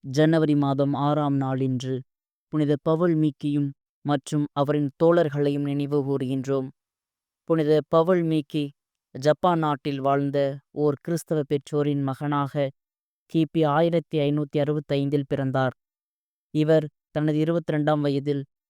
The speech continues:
இயேசு சபையில் சேர்ந்தார். மிக சிறந்த மறையுரையாளராக இவர் ஜப்பான் நாட்டில் சிறப்பாக மறைபணியாற்றினார். ஆயிரத்தி ஐநூத்தி எண்பத்தி ஏழாம் ஆண்டு சோகுன்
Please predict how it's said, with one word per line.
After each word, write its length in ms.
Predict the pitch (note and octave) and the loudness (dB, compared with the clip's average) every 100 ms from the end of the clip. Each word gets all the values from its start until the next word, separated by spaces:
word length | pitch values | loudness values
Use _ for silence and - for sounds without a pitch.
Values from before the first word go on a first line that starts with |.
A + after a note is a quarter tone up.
| _ D#3 | _ 0
இயேசு 300 | E3 E3 E3+ | 2 2 -2
சபையில் 460 | E3 D3 C#3+ C#3 | -2 0 0 0
சேர்ந்தார். 480 | - C3+ B2+ C3 B2+ - _ _ _ _ _ _ | -2 -4 -2 -4 -4 -10 _ _ _ _ _ _
மிக 220 | D#3 D#3+ F3+ | 0 2 2
சிறந்த 400 | - E3+ E3+ E3 | 2 2 2 2
மறையுரையாளராக 1040 | D3 D3 D#3 D3+ D3 C#3+ C#3+ C#3 C3+ C3 D3+ C#3+ | 2 0 0 0 0 0 0 0 -4 -4 -6 -4
இவர் 320 | C#3 C#3+ C#3 C3+ _ _ _ | -2 -2 -2 -6 _ _ _
ஜப்பான் 420 | C#3 D3 - D#3+ | -2 -2 2 2
நாட்டில் 400 | D3+ C#3+ - C#3+ | 2 -2 -4 -6
சிறப்பாக 540 | C#3 D3 D3 - C#3 D3 | -4 -2 -2 -2 -4 -2
மறைபணியாற்றினார். 1000 | C3+ C3+ C3+ C#3 C#3 C3 - C#3 C3 B2 _ _ _ _ _ _ _ | 0 -2 -2 -2 -2 -4 -6 -4 -4 -6 _ _ _ _ _ _ _
ஆயிரத்தி 480 | C#3+ E3 E3 D#3+ D#3 | 2 4 2 0 0
ஐநூத்தி 340 | D3+ D#3 - | 0 -2 -2
எண்பத்தி 340 | D3 D3 C#3+ C#3+ | -2 0 -2 0
ஏழாம் 340 | D3 D3+ D3 | 2 2 0
ஆண்டு 340 | C#3 C#3 C#3 D3 C#3 _ _ _ _ _ - | 0 -2 0 -4 -6 _ _ _ _ _ -12
சோகுன் 560 | - F3 D#3+ E3+ D#3+ | -2 0 2 0 -2